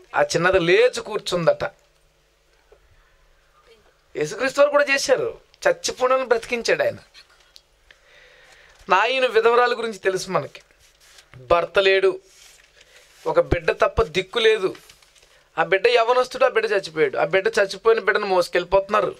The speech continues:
శ్మశానానికి, ఊరి గవిని దాటిపోయారు. ఈ తల్లి మట్టుకు చచ్చిన ఆ బిడ్డ మీద ప్రాణాలన్నీ పెట్టుకుని ఆ బిడ్డ శవం వెనకాల వెళ్ళిపోతుంది.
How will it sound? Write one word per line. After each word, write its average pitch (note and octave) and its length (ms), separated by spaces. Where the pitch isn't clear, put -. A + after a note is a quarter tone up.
శ్మశానానికి, E3 680
ఊరి G3+ 280
గవిని A#3 180
దాటిపోయారు. A3+ 760
ఈ - 40
తల్లి A#3+ 360
మట్టుకు C#4+ 760
చచ్చిన D4 480
ఆ D4 140
బిడ్డ A#3+ 260
మీద C#4 180
ప్రాణాలన్నీ B3 640
పెట్టుకుని A3 640
ఆ E3+ 100
బిడ్డ F3 200
శవం G3 240
వెనకాల F#3+ 220
వెళ్ళిపోతుంది. D#3 560